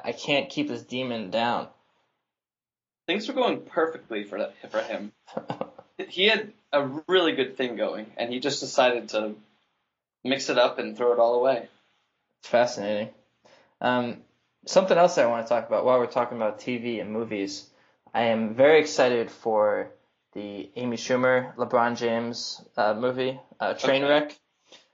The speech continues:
Speaker 1: Uh, and I'm excited for, for a couple of reasons. Um, I really like Amy Schumer. I like, uh, Bill Hader.
Speaker 2: Yep.
Speaker 1: Um, I think it's a funny plot that they, that they've created. But I'm so interested,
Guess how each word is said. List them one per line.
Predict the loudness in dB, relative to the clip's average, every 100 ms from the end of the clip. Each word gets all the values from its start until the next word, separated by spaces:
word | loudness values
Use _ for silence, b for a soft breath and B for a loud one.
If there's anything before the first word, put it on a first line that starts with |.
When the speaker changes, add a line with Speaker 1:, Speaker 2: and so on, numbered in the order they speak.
| b -6
Speaker 1:
Uh, | -2 0 0 -2 -6
and | -6
I'm | -4
excited | 0 2 4 2 0
for, | 0 4 4 2
for | -4 -4
a |
couple | -2 -6
of | -6
reasons. | -10 -10 -14 -14
Um, | -10 -8 -8 -12 -18 _ _ _ -20 _
I | -4
really | 4 6
like | 6 4
Amy | 0 -2
Schumer. | 0 0 0 -2 -8 _ _ _ _ 0
I |
like, | 4 4 2
uh, | 2 4 4 2 -4 _ _ -4
Bill | 2 2
Hader. | 2 0 -2 -6 _ _ _ _
Speaker 2:
Yep. | -4 0 0 -4
Speaker 1:
Um, | -8 -4
I | 0
think | 0 -2
it's | -6
a | -8
funny | -4 -4 -4
plot | -4 -2 -2 -4
that | -4
they, | -2 -2 -6 -14 _
that | -8 -6
they've | -6 -8
created. | 0 2 2 -2 -8 _ _ _ _ 6
But | 8 8 4 -2
I'm | -2 -2 -8
so | -2 4 4
interested, | 2 -4 -8 -6 -6